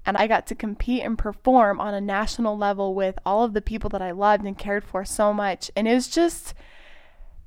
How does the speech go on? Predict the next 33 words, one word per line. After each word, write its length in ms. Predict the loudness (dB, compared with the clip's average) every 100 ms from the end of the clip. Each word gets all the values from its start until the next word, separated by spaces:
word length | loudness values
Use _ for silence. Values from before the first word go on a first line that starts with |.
| -20 -8 0
it 80 |
was 140 | 2 2
so 240 | 0 -2
cool. 340 | 0 0 0 -6 -20 -12
So 480 | -6 2 6 6 6
cool. 180 | 6 6
And 120 | 4
it 140 | 0 -2
just 220 | -4 2
reminds 260 | 4 4
me 120 | 4 2
of 80 |
this 160 | 2 -4
quote. 360 | 0 2 2 -2 -16 -18 -6
That's 240 | -4 -2 0
one 160 | 2
of 60 | 4
my 120 | 2
favorites. 500 | 2 0 2 0 -2
And 80 | -2
I 40 | 0
have 180 | 2
it 100 | 2
on 120 | 4 2
a 100 | 2
plaque 360 | 2 -2 0
up 160 | -4 -2
in 80 | -4
our 120 | -4
home. 420 | -4 -4 -4 -4
It 100 | -6
says, 400 | 2 4 6 4
"Life 560 | 0 4 6 4 0